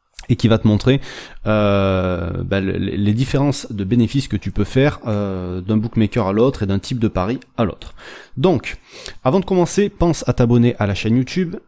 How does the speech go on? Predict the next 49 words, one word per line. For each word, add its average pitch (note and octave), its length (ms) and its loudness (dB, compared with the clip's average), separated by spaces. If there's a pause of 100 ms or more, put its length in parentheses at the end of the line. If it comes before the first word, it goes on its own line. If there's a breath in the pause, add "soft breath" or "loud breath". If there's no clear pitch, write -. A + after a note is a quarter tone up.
(140)
et B2 220 0
activer A#2+ 380 0
les G2 100 0
notifications. G#2+ 580 -2
Ça A#2+ 120 0
te - 60 -10
permettra A#2+ 420 2
d'être G#2 220 0
alerté A#2 420 0
à F#2+ 120 -2
chaque - 280 0
fois C3 280 2
qu'il A#2 180 -8
y - 20 0
a F2+ 40 0
un - 20 0
nouveau, A2+ 300 2 (440 loud breath)
euh, F#2 200 -4
conseil C#3+ 500 2
qui - 280 -2
est, - 80 -4 (120)
euh, F2+ 140 -6 (200)
publié. A2+ 440 2
Donc, A2 400 0
un C3+ 80 4
le C3+ 40 6
mardi, C3+ 460 2 (220)
un A#2+ 60 2
le A#2 40 4
jeudi A#2 400 0
en G2 120 -4
vidéo, G2+ 440 2 (460 loud breath)
euh, G2+ 100 0
pour G2+ 160 -2
progresser G#2 380 2
dans G2+ 80 2
les F#2+ 80 -2
paris F#2+ 160 2
sportifs - 500 0
et C3 380 2
un A2+ 340 2
pronostic D3 460 2
public C3 420 -2
le A2 160 2
week-end B2+ 320 0 (1080)
parmi A#2 240 0
ceux D3 220 0
que, C#3 300 2
euh, G2+ 180 -2